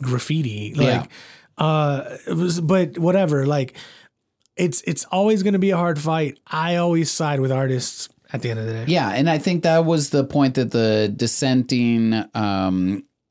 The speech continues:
Speaker 2: group of justices was making is, like, the Supreme Court taking this stance is going to stifle art and is gonna stifle art moving forward because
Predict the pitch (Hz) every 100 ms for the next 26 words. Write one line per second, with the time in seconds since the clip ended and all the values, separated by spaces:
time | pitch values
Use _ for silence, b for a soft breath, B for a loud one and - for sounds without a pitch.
0 | - 120 131 131 120 113 120 107 - 107
1 | - 107 104 95 127 139 131 110 104 107
2 | 98 98 113 117 123 120 113 110 - -
3 | 185 180 170 139 143 135 143 113 113 -
4 | 107 143 175 - B B 143 135 117 143
5 | 143 120 - 113 104 92 76 64 - -
6 | b b b 117 117 107 110 - 117 120
7 | 117 113 117 107 104 117 110 98 107 127